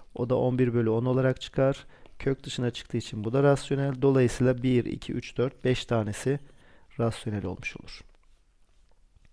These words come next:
Devam edelim. On birinci sorudayız. İşlem no ve işlem şeklinde bir işlem bilgileri tablosu verilmiş. Aşağıdaki verilen sayılara yukarıdaki işlem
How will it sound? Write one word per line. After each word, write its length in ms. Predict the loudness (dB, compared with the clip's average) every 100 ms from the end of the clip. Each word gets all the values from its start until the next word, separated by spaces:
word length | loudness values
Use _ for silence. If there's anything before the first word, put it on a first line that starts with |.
| _ _ _ _ -20 -20 -20 -20 _ _ -16
Devam 460 | 2 6 8 8 6
edelim. 320 | 4 4 2
On 260 | 2 2 2
birinci 240 | 2 -2
sorudayız. 720 | -6 -6 -2 0 0 -2 -6 -14 -20 -20 -20 -20 -12 -6
İşlem 520 | -4 2 4 4 2
no 200 | 2 2
ve 80 | 0
işlem 360 | 0 2 2
şeklinde 440 | 0 -6 -4 -2 -2
bir 100 | -2
işlem 400 | -2 2 2 4
bilgileri 400 | 4 4 2 2
tablosu 500 | 0 0 -2 -2 4
verilmiş. 500 | 4 4 0 -4 -8 -14 -18 -18 -20 -8 -2
Aşağıdaki 720 | 2 6 6 4 4 2 6
verilen 380 | 6 8 6 6
sayılara 460 | 4 4 6 6
yukarıdaki 520 | 4 4 4 4 0
işlem 540 | -4 -4 2 4 4